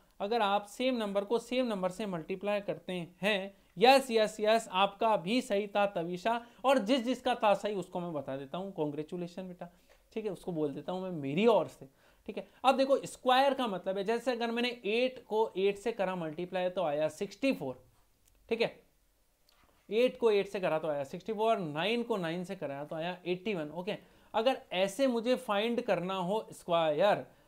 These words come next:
इस तरह से अगर आपको फाइंड करना हो स्क्वायर तो कैसे फाइंड कर सकते हैं आप, ये देख लीजिएगा, ठीक है। तो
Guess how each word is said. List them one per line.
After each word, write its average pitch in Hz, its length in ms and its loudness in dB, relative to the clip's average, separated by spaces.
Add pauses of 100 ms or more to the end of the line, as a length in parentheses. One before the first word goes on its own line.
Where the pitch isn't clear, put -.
(120)
इस 233 260 -2
तरह 165 180 -2
से 190 200 -4
अगर 160 260 0
आपको 160 340 -2 (100)
फाइंड 151 300 -8
करना 139 320 -10
हो 165 300 -10
स्क्वायर 202 380 0
तो 208 140 -8
कैसे 165 380 -4
फाइंड 180 340 -8
कर - 140 -10
सकते - 280 -14
हैं 151 80 -8
आप, 147 220 -10
ये 180 80 -2
देख 156 260 -8
लीजिएगा, 160 560 -6 (360)
ठीक 208 140 -4
है। 185 80 0 (320)
तो 196 120 -8